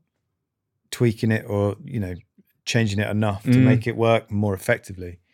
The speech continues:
Speaker 2: A friend of mine had a Bionicon. He's a, a guide in the Alps, and I, I rode his bike once, and I've got a scar on my knee because of it.
Speaker 1: <laughs> Just because of the bike, or?
Speaker 2: <laughs> I fell off.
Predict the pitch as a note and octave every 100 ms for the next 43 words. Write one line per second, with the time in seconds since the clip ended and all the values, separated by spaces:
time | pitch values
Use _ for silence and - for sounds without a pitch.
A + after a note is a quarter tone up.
0 | _ _ _ _ D3+ C#3 A2 G2 G2+ B2+
1 | G2 - F2+ F#2 F#2 - F2+ F#2+ G2 F#2
2 | C2+ D2+ - G2+ A2+ G#2+ F#2+ G2+ G#2+ -
3 | - F#2+ F#2 G2+ G#2 G#2 F2+ - F2 F#2
4 | F#2+ - G#2 G2 G#2 A2+ - - G#2+ G#2+
5 | G#2+ G#2+ A2 A2+ G#2+ - B2 A2 G#2 -
6 | - - B4 - - A4 - - - -
7 | - E3+ C#3+ C#3 - - F#3 G3+ - F#3
8 | - F#3+ F3 E3 E3+ F3 F3 D#3 C#3 C3+
9 | B2+ B2 C3+ C3 - - - F#2 F2